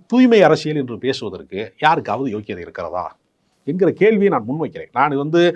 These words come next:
பொன்முடிக்கு முட்டுக் கொடுப்பதற்காக இதை பேசவில்லை. ஒட்டுமொத்த தேர்தல் சீர்திருத்தமும் மாற்றமும் வேண்டுமா வேண்டாமா என்கிற இடத்திலிருந்து நான் இதை கேட்கிறேன்.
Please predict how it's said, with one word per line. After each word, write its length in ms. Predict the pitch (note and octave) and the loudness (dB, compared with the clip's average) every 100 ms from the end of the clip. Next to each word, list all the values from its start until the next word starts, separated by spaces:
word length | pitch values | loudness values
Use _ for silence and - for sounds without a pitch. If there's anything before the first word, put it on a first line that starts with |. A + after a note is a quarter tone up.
| - _ - | -4 _ -4
பொன்முடிக்கு 460 | G3 A3 A3 F#3 G3 | 0 2 0 0 -2
முட்டுக் 200 | E3 G3+ | 0 2
கொடுப்பதற்காக 500 | F#3 F3+ E3 E3 D#3+ | 4 4 4 4 2
இதை 80 | C3 B2 | 0 -4
பேசவில்லை. 360 | B2 G2+ - - _ _ _ _ _ - - | -6 -8 -12 -20 _ _ _ _ _ -18 2
ஒட்டுமொத்த 500 | G3 F3+ D4+ C4+ B3 F3+ | 2 4 4 6 4 4
தேர்தல் 320 | G#3+ B3 A#3 - | 4 6 4 4
சீர்திருத்தமும் 640 | A#3 G#3 D#3+ D3 F3+ G#3+ - _ _ D3 B2+ | 2 2 2 0 -2 -4 -10 _ _ -4 2
மாற்றமும் 460 | G#3+ - G#3 A3 F#3 | 2 4 2 4 4
வேண்டுமா 320 | G#3 G3+ F3+ | 4 4 4
வேண்டாமா 320 | D3 D3 C3 B2+ | 4 2 0 -2
என்கிற 200 | A#2 A2+ A2 | -4 -6 -2
இடத்திலிருந்து 440 | D#3 D3 C3+ D3 | -4 -4 -6 -6
நான் 100 | A#2 D#2+ | -8 -10
இதை 80 | F2+ | -12
கேட்கிறேன். 300 | G#2+ D#2 - | -12 -12 -18